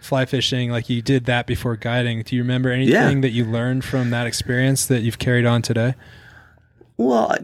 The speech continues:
Speaker 2: I, I, I've, I've learned a lot of patience and understanding, and, and casting is one of those things, like, there's a lot of people who are really, really good fly casters, and I still guide full time through the shop.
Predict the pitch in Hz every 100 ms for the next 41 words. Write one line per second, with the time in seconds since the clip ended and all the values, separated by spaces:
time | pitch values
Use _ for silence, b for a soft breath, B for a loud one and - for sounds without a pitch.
0 | - - 156 160 160 160 160 139 143 127
1 | 127 117 110 107 90 - - 143 - 76
2 | - - 90 95 95 92 - 95 95 95
3 | 92 80 85 78 B B B B B -
4 | 110 107 147 147 170 - 123 104 104 101
5 | 92 87 - 92 90 85 - - B B
6 | B B B 175 151 113 107 113 110 110
7 | 113 98 95 95 92 85 87 92 90 85
8 | 87 85 85 82 85 - 85 82 - 85
9 | 87 - 85 82 85 85 87 - 85 82
10 | 85 87 - 85 85 - 85 87 78 -
11 | _ _ _ _ - - - 101 90 -
12 | 92 90